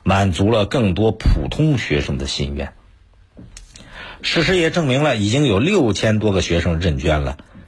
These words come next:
这表明就这种方式非常受学生欢迎。没有毕业的学生也表示想要认捐。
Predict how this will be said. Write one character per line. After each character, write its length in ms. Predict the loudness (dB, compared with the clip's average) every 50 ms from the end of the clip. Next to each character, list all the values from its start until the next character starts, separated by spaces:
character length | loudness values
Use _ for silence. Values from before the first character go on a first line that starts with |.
| -20 -20 _
这 100 | -4 -2
表 200 | 0 2 2 2
明 180 | 2 2 2 0
就 140 | 0 0 0
这 120 | 2 0
种 140 | 0 0 0
方 160 | 0 0 0
式 160 | 0 0 -2
非 320 | 0 0 0 0 2 2 0
常 180 | 0 0 0
受 200 | 0 0 0 0
学 160 | 0 0 0
生 120 | -2 0 0
欢 200 | 0 0 0 0
迎。 180 | -2 -6 -8 -10 -14 -20 -20 _ _ _ -20 -20 -20 -18 -16 -16 -16 -6 -2
没 180 | 0 0 2 2
有 160 | 2 2 0
毕 120 | 0 0
业 100 | 0 2
的 100 | 2 2
学 160 | 2 0 0
生 220 | 0 0 -2 -2 -2
也 260 | 0 0 0 0 0
表 220 | 0 0 0 0 0
示 180 | 0 -2 -2
想 200 | -2 -2 -4 -4 -4
要 80 | -4
认 220 | -4 -4 -4 -4 -4
捐。 240 | -4 -4 -6 -6